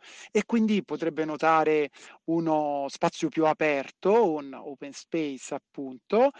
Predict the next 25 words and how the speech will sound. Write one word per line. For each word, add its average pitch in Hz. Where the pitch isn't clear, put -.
in 233
cui 208
è 180
tutto 190
quanto 180
organizzato 190
per 151
permettere 165
a 170
gruppi 160
di 147
lavoro 151
di 233
avere 226
il 214
proprio 139
spazio 180
per 147
lavorare 135
insieme, 220
per 151
incontrarsi, 180
e 156
in 220
cui 208